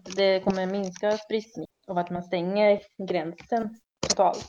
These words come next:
En annan sak är ju liksom att sluta flyga och, och, och så. Sluta resa om man inte behöver resa. Men att stänga gränsen helt.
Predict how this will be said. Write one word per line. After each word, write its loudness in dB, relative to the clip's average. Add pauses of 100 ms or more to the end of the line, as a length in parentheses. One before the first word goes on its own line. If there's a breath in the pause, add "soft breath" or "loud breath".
(1200)
En 8
annan 8
sak 8
är 0
ju 2
liksom -4
att -12
sluta -2
flyga 2
och, 4
och, -2
och -6
så. -2 (720)
Sluta 2
resa 2
om -2
man -4
inte -10
behöver 0
resa. 0 (800)
Men -2
att -12
stänga -2
gränsen 0
helt. -2